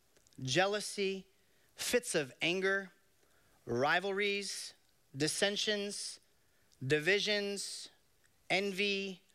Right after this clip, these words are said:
drunkenness, orgies,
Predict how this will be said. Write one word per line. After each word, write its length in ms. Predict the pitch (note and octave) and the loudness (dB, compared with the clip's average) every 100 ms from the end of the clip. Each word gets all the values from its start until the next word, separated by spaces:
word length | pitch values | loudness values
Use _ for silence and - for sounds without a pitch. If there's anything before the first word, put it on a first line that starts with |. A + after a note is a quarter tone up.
| _ _ _ _ B2+ | _ _ _ _ -4
drunkenness, 1000 | B2 F3+ G3+ G#3+ G3 G3 G3 - - - _ _ _ _ - | 0 2 2 0 2 2 2 -4 -8 -10 _ _ _ _ -2
orgies, 1000 | F3 G#3+ A3 F#3+ A3+ A3+ A3 G3+ - - | 2 4 2 2 0 0 0 -4 -6 -8